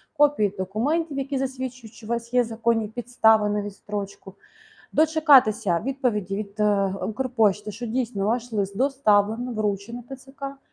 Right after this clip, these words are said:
У вас на руках будуть докази, що дійсно у вас, по-перше, є законні підстави для відстрочки, по-друге,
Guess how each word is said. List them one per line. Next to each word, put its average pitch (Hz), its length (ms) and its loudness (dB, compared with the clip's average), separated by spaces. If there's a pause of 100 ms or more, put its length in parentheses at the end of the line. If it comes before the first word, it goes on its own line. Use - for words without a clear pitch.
(140)
У 269 60 -16
вас 370 240 2
на 254 100 0
руках 262 340 2
будуть 226 440 -4
докази, 233 520 0
що - 160 -16
дійсно 208 400 -4
у - 20 -4
вас, 180 160 -6
по-перше, 180 540 -2
є 208 160 -2
законні 208 440 -2
підстави 311 560 0
для 180 140 -2
відстрочки, 165 680 -8 (400)
по-друге, 233 560 2